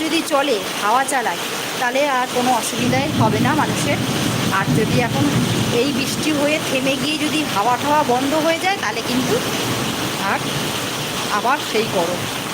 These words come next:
বাবা ভগবান, তুমি মুখ তুলে তাকিয়েছো ভগবান, তোমাকে অনেক অনেক ধন্যবাদ এই বৃষ্টিটা দেওয়ার জন্য। মানুষ হাঁপিয়ে উঠেছিল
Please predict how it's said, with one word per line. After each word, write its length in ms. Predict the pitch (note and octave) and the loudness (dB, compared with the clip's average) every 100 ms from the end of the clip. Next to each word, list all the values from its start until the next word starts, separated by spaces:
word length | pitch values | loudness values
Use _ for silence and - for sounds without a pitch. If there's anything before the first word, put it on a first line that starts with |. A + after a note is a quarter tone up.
| - - - - - - - - - - - - - A#3+ B3 | -6 -6 -8 -8 -8 -8 -8 -8 -8 -8 -8 -8 -8 -6 -4
বাবা 240 | G3 G#3 C4 A#3 - - - - | -2 0 -2 -2 -4 -4 -4 -2
ভগবান, 400 | G#3+ A3 A#3+ C#4 C#4+ | 0 0 2 2 0
তুমি 180 | C4 C4+ - - - - - - - C#4 | 0 0 -2 -4 -6 -6 -4 -4 0 2
মুখ 120 | D4 D4 | 0 0
তুলে 200 | D4+ D#4 D#4 | 0 0 0
তাকিয়েছো 440 | C4 B3+ D#4+ D#4 D#4 B3 | -2 0 -2 0 -2 -2
ভগবান, 300 | B3+ D4 D4 - - - - - - - - - - - | 0 2 0 -2 -6 -8 -8 -6 -6 -6 -8 -8 -6 0
তোমাকে 300 | C#4+ D4+ D#4+ D4 | 2 2 2 4
অনেক 220 | D4 D#4 D4 C#4+ | 4 2 0 2
অনেক 200 | D4 D#4+ B3 | 2 0 0
ধন্যবাদ 460 | C4 C4+ C4+ C4 A3+ - - - - - - - - - - - - B3 | 2 2 4 2 0 -2 -6 -6 -6 -6 -6 -6 -4 -4 -6 -6 -4 -2
এই 60 | B3+ | -2
বৃষ্টিটা 420 | B3+ - - C#4 C4+ A#3+ | -2 -2 -4 -2 0 2
দেওয়ার 240 | A3+ A#3 A#3+ | 2 2 0
জন্য। 180 | A#3 A#3 A#3 - - - - - - - - - - - - - - - - C#3+ - - - - - - - A#3+ | 0 0 -2 -4 -4 -4 -4 -4 -4 -4 -6 -6 -6 -6 -6 -4 -4 -4 -4 -4 -4 -6 -6 -6 -6 -8 -6 -2
মানুষ 240 | B3 C#4+ D4+ - | 0 0 -2 -2
হাঁপিয়ে 380 | G3+ - D4 D#4 D#4 | -4 -2 -2 0 0
উঠেছিল 380 | D4+ D4 D4 | 0 0 2